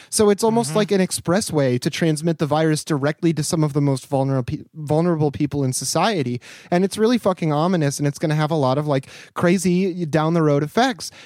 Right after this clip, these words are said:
Speaker 1: And another thing that's really fucking ominous about this is that this N F I B group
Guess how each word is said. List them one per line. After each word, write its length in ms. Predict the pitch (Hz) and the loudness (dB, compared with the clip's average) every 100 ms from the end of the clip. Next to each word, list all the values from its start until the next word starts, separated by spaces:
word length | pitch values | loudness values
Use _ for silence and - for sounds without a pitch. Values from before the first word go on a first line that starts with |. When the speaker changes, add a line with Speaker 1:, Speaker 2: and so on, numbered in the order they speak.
| - | 0
Speaker 1:
And 140 | 185 | 2
another 240 | 175 214 | 4 2
thing 200 | 269 254 | 2 2
that's 160 | 185 - | 2 2
really 160 | 180 160 | 0 2
fucking 360 | 185 180 156 | 0 -2 -4
ominous 420 | 139 170 190 156 | -2 0 0 0
about 300 | 170 147 156 | 0 0 2
this 180 | 160 156 - - | 0 -2 -6 0
is 140 | 190 | 0
that 180 | 170 180 | 2 2
this 160 | 180 170 | 2 0
N 140 | 208 185 | 0 2
F 180 | 202 202 | 2 0
I 140 | 151 | 0
B 240 | 139 269 | 2 2
group 360 | 208 156 147 - | 4 2 0 -2